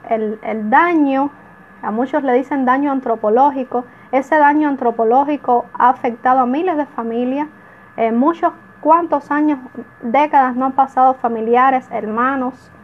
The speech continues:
padres e hijos sin siquiera hablarse por estas divisiones familiares?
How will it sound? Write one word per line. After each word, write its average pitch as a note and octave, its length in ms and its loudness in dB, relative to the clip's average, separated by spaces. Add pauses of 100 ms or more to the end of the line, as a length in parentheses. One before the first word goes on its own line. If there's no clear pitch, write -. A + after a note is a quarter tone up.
(360)
padres C4+ 380 6
e A#3+ 100 2
hijos C#4 340 0
sin A#3 140 -6
siquiera A#3 460 0
hablarse B3+ 720 2 (440)
por C4 360 2
estas A#3+ 380 0
divisiones A#3+ 840 -2 (580)
familiares? A3 720 4